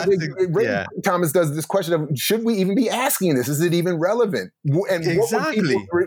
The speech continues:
Speaker 2: re-, reactions be if this was the line of inquiry, uh, uh, of someone of a well-established and
Speaker 1: Yeah.
Speaker 2: accepted scholar like Manning Marable? I mean,
Speaker 1: Exactly. What, what, what, what, what if that constituted your book review?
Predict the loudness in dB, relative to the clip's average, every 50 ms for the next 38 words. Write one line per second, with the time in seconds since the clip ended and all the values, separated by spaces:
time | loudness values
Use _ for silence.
0 | 0 -2 -2 -2 -2 -2 -2 0 2 2 2 0 0 -2 -2 0 0 0 0 0
1 | 2 2 2 2 0 0 -2 -6 -14 -10 _ -2 -2 0 2 0 0 0 0 -2
2 | -2 0 0 0 0 0 0 0 0 0 0 0 0 0 0 0 2 2 2 2
3 | 2 0 -2 -2 -8 -18 _ _ _ -4 0 0 2 2 0 0 0 -2 0 0
4 | 0 0 0 0 0 2 0 0 2 0 0 0 0 0 2 2 0 0 0 0
5 | 2 2 2 0 0 -2 -2 0 0 0 0 2 0 0 -2 -2 -10 -4 0 0
6 | 2 2 2 2 0 -2 -2 -2 -2 -2 0 0 0 2 2 0 0 0 0 0
7 | 2 0 0 0 0 0 0 0 -2 -2 -2 -2 -2 0 0 0 0 0 -2 -2
8 | 0 -2 -2 0 0 0 0 0 0 0 0 0 -2 -2 0 0 0 0 -2 -2
9 | -2 0 0 0 0 0 0 -2 -2 -2 -2 -4 -2 0 0 0 2 0 0 -2